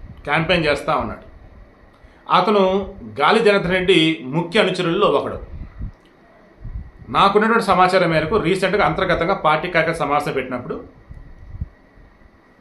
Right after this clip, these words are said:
మన బాస్కి నేను ఒక కానుక ఇవ్వబోతూ ఉన్నా. ఏంటది? మన బాస్ని ఎవడైతే వేధించాడో లక్ష్మీనారాయణ, అతను అంతం చేయడమే"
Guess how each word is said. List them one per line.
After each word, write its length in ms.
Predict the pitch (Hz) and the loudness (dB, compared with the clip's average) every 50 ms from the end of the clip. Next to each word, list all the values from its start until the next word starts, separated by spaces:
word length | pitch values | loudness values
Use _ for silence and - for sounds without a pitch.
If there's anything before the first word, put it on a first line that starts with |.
| _ _ - | _ _ -4
మన 200 | 139 160 170 170 | 0 2 2 2
బాస్కి 800 | 160 - 143 165 185 226 220 - - - 208 151 - - - - - - _ _ _ - - _ _ _ - - - - - - - - - - | 0 2 4 4 6 4 4 2 0 -2 -2 -2 -2 -6 -14 -20 -20 -20 _ _ _ -20 -20 _ _ _ -20 -20 -20 -20 -20 -18 -18 -14 -14 -12
నేను 580 | 131 127 139 160 190 208 220 - - 139 107 - - - - - _ - - _ - - - - - _ _ _ _ _ _ | -10 -6 0 4 6 6 8 6 6 4 0 -6 -14 -20 -20 -20 _ -20 -20 _ -16 -16 -16 -16 -16 _ _ _ _ _ _
ఒక 120 | 131 135 135 | -10 -10 -8
కానుక 380 | - - 170 165 190 202 190 | -2 2 4 4 4 4 2
ఇవ్వబోతూ 440 | 185 180 165 156 151 160 147 - 165 | 2 2 2 2 0 -2 -2 -2 -2
ఉన్నా. 280 | 143 113 98 92 87 - - _ _ - _ _ _ _ - | -4 -4 -6 -10 -12 -16 -20 _ _ -20 _ _ _ _ -6
ఏంటది? 800 | 123 156 185 196 196 208 196 190 180 180 180 175 170 170 165 165 - - - - - - _ _ _ _ - - - | 2 4 4 4 6 4 2 4 4 4 4 2 -2 -4 -8 -12 -14 -20 -20 -20 -20 -20 _ _ _ _ -20 -20 -10
మన 160 | - 139 160 170 | -4 0 0 0
బాస్ని 440 | 160 - 151 165 202 208 208 196 | 2 2 4 4 4 4 4 2
ఎవడైతే 400 | 180 170 175 180 190 190 190 202 | 2 4 4 4 4 4 4 2
వేధించాడో 640 | 170 147 165 175 175 185 180 175 170 165 143 131 - - | 2 2 0 0 2 0 0 0 0 0 0 0 -4 -4
లక్ష్మీనారాయణ, 680 | 117 135 - - - 180 165 160 147 139 135 127 113 - - - - - - _ - - - - - - - _ _ _ - _ 131 147 | -4 -4 -4 -2 -2 0 2 2 2 0 0 -2 -4 -8 -10 -14 -20 -20 -20 _ -20 -18 -18 -20 -20 -20 -20 _ _ _ -14 _ 0 0
అతను 220 | 160 185 180 160 | 2 4 2 2
అంతం 220 | 143 156 156 165 | 2 0 0 -2
చేయడమే" 400 | 170 165 156 143 123 120 104 95 | -2 0 0 -2 -2 -2 -6 -12